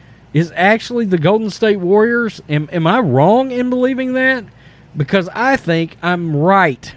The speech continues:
I think I'm right. According to E S P N, Stephen A Smith,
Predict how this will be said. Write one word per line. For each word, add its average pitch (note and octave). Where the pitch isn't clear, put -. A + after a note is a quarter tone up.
I G#3
think G3
I'm F3
right. D3+
According B3+
to F#3+
E A3+
S G#3
P G3+
N, G3
Stephen F3
A D#3+
Smith, A#3+